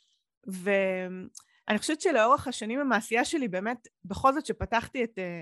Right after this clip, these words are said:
את מה שאני עושה עכשיו, את האימון לאפקטיביות, זה היה באמת אפקטיבית, זהו. היה כאילו מהות לנשים, אבל עם אנרגיה מאוד, אה, זכרית, כי זה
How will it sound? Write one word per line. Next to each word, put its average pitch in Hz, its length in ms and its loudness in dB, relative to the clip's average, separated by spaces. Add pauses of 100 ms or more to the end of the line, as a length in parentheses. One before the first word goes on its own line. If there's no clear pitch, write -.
את 180 120 -16
מה 202 100 -2
שאני 214 180 -4
עושה 180 200 -6
עכשיו, 202 340 -8
את 165 100 -14
האימון 175 280 -8
לאפקטיביות, 233 600 -6
זה 208 80 -4
היה 254 120 6
באמת 254 420 -2
אפקטיבית, 175 540 -6
זהו. 190 300 6
היה 240 320 2
כאילו 208 300 -8
מהות 196 420 -2 (1000)
לנשים, 226 600 4 (240)
אבל 214 240 -2
עם 214 100 -2
אנרגיה 320 380 0
מאוד, 269 280 -4
אה, 208 240 0
זכרית, 196 500 -8
כי - 140 -8
זה 294 80 0